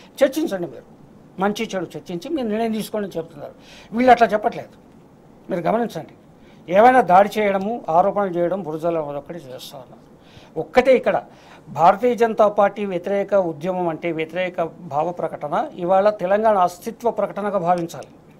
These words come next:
ఇది రాజకీయంగా చూడొద్దు సుమా, చాలా ప్రమాదం ఉంది. ఎంతో నిర్మించుకున్నాం ఎనిమిదేళ్లలో, ప్రజలంతా కష్టపడి, ప్రజలంతా ప్రభుత్వానికి సహకరించి,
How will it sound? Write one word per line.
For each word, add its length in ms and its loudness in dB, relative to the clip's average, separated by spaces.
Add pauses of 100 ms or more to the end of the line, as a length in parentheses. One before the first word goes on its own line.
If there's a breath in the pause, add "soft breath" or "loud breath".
(280)
ఇది 120 -2
రాజకీయంగా 640 4
చూడొద్దు 240 -2
సుమా, 380 -2
చాలా 160 4
ప్రమాదం 440 0
ఉంది. 180 -8 (1200 soft breath)
ఎంతో 260 8
నిర్మించుకున్నాం 560 2
ఎనిమిదేళ్లలో, 500 0 (180)
ప్రజలంతా 420 2
కష్టపడి, 460 -2
ప్రజలంతా 420 -2
ప్రభుత్వానికి 520 -2
సహకరించి, 540 -4